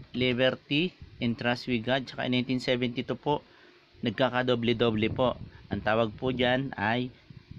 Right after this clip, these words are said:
double die error. At kung makakakita rin po kayo niyan sa parte ng, ah,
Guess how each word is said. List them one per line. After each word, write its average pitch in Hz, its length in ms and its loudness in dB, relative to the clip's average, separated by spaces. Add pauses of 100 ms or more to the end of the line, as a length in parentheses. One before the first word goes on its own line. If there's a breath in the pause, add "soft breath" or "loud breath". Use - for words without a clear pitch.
(320)
double 113 560 2
die 107 320 2
error. 98 480 2 (880)
At 147 160 -2
kung 175 240 2
makakakita 147 600 2
rin 143 100 2
po 139 160 2
kayo 131 240 6
niyan 131 320 4
sa 123 80 2
parte 120 400 2
ng, 117 240 4
ah, 107 240 2